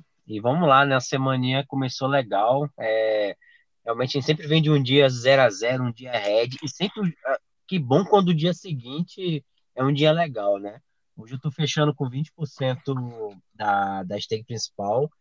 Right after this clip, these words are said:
É pouco, mas assim, eu queria todo dia poder fechar com dez,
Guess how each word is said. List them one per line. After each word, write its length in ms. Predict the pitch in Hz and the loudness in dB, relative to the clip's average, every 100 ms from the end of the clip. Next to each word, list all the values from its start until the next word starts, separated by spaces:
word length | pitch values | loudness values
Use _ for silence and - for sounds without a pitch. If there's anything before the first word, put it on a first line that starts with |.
| _ _ _ _ - | _ _ _ _ -2
É 180 | 131 - | -2 0
pouco, 460 | - 143 180 - 214 | 4 6 6 0 -2
mas 460 | 185 170 165 165 160 | 4 6 6 4 2
assim, 340 | 156 - 160 | 2 0 2
eu 120 | 143 | 2
queria 260 | - 156 165 | 0 -4 -4
todo 320 | 180 208 208 | -8 -12 -4
dia 240 | 156 185 _ _ | -2 -2 _ _
poder 260 | 180 156 | -8 -6
fechar 340 | 165 175 - 170 | -4 -6 -8 -10
com 200 | - 147 | -4 -4
dez, 560 | 117 131 156 170 151 | -4 -8 -6 -4 -4